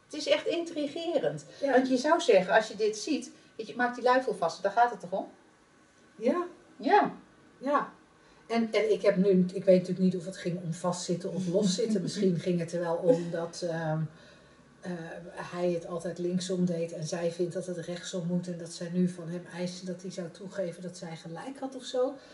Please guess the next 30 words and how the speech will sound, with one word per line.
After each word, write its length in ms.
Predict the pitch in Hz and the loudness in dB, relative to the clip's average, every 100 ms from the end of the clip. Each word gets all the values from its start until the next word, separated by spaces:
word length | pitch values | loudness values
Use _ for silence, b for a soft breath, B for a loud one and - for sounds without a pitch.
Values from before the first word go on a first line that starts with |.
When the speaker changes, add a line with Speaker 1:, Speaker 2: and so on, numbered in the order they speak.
| B | B
Speaker 2:
Ik 100 | - | -10
heb 100 | 277 | -4
echt 140 | 262 - | -4 2
geen 240 | 294 311 294 | 6 8 8
idee 500 | 254 247 240 226 220 - 302 | 8 8 8 2 -8 -14 -8
Speaker 1:
Ja. 200 | 285 214 | -8 -4
Speaker 2:
waar 280 | 185 233 240 | 6 6 6
het 140 | 214 | 2
over 280 | 196 196 180 | 0 0 -6
ging, 360 | - 254 220 180 | -10 -12 -4 -2
maar 120 | 185 | 0
dat 180 | 190 - | -2 -6
onderwerp 400 | 226 214 185 180 | -10 -4 -4 -4
toegeven 500 | - 262 - 180 151 | -10 -12 -8 -10 -10
vond 240 | - 226 180 | -16 -18 -14
ik 80 | 190 | -12
intrigerend, 720 | 180 - 175 - 220 185 180 | -12 -12 -16 -12 -10 -8 -8
omdat, 260 | 180 196 - - | -8 -8 -10 -14
omdat 300 | 196 202 - | -12 -12 -10
je 60 | |
het 140 | 180 185 | -10 -10
op 120 | - | -12
zoveel 400 | 185 175 180 165 | -10 -10 -10 -12
plekken 300 | 180 170 165 | -12 -12 -12
ziet. 380 | 147 226 - - b b | -12 -12 -12 -16 b b
Speaker 1:
Ja. 200 | 202 208 - | -6 -6 -4
Speaker 2:
Weet 100 | 220 | 0
je 60 | |
wel, 120 | 240 - | 0 0
het, 180 | 190 | -10